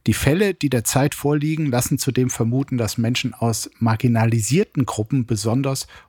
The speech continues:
häufig unter den Getöteten sind.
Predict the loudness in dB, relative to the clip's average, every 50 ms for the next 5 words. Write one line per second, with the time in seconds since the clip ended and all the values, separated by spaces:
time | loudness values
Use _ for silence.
0 | -4 0 0 2 2 0 0 -2 -2 -2 -2 -8 -14 -20 -20 -20 -20 _ -2 0
1 | 0 0 0 -2 -2 -2 -4 -8 _ _ 0 0 0 0 -2 -6 -10 _ -20 _
2 | -4 -4 -2 0 -2 -2 0 -2 -4 -4 -4 -6 -6 -4 -4 -6 -6 -8 -12